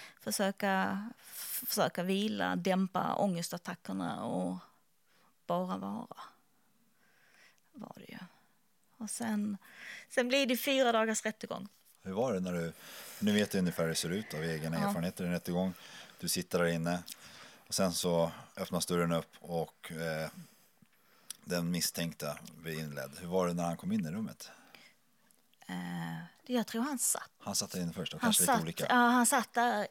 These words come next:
Speaker 1: inne först. Så jag gick, eh,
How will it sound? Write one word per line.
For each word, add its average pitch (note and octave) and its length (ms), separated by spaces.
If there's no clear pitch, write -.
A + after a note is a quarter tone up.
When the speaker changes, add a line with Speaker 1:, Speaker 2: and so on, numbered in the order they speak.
Speaker 1:
inne A3+ 260
först. - 500
Så G#3+ 140
jag G3 280
gick, E3+ 220
eh, F3+ 380